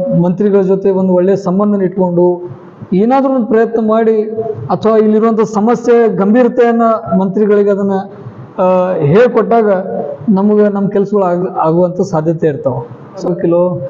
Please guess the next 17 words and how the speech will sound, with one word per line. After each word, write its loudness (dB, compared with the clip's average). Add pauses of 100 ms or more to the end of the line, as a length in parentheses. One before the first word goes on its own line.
(160)
ಒಂದು 0
ಮಾದರಿ 2
ಮಾಡೋಣ, -2 (1200)
ಅವ್ರಿಗೆ 4
ಸಮಸ್ಯೆ 2
ಬಂದೈತಿ, 2 (340)
ಇಂಥಲ್ಲಿ 0
ಸಮಸ್ಯೆ 0
ಐತ್ರಿ 0
ನೀವು 2
ಬರ್ರಿ 0
ಅಂತ -4
ಹೇಳಿದ್ರೆ 2
ರೀ, -4 (180)
ಇಬ್ರು 2
ಕೂಡ 0
ಹೋಗ್ತೀವಿ. -2